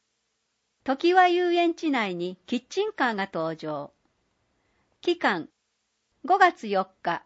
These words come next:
月曜祝日から六日水曜振り替え休日、十時から十六時。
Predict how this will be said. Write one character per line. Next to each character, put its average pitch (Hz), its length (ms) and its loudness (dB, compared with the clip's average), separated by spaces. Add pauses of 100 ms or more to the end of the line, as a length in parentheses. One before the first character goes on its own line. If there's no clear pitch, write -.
(140)
月 226 280 -4
曜 320 220 2
祝 240 280 -6
日 277 260 -6
か 220 160 -2
ら 202 200 -2 (360)
六 320 340 4
日 277 240 2 (140)
水 349 400 2
曜 302 160 4
振 233 160 -6
り 302 140 -4
替 330 200 2
え 311 60 -4
休 269 240 -4
日、 - 360 -14 (880)
十 349 280 4
時 277 120 -2
か 180 160 0
ら 175 200 0
十 233 280 -4
六 220 300 -4
時。 - 240 -16